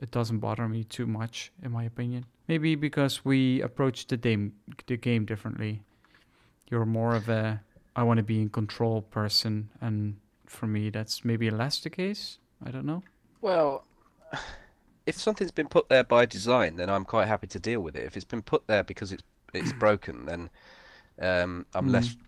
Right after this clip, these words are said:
Speaker 2: less reluctant, or more reluctant to, to accept it.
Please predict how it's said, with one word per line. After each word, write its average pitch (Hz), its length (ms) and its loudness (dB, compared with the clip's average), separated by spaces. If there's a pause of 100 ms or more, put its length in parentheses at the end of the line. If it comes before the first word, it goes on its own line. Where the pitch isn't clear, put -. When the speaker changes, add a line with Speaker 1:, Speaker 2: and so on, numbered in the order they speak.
(160)
Speaker 2:
less 95 300 -2
reluctant, 92 520 -6
or 92 180 -2
more 101 200 0
reluctant - 420 -6
to, 82 280 -8 (220)
to 82 240 -8 (120)
accept - 480 -8
it. 71 100 -10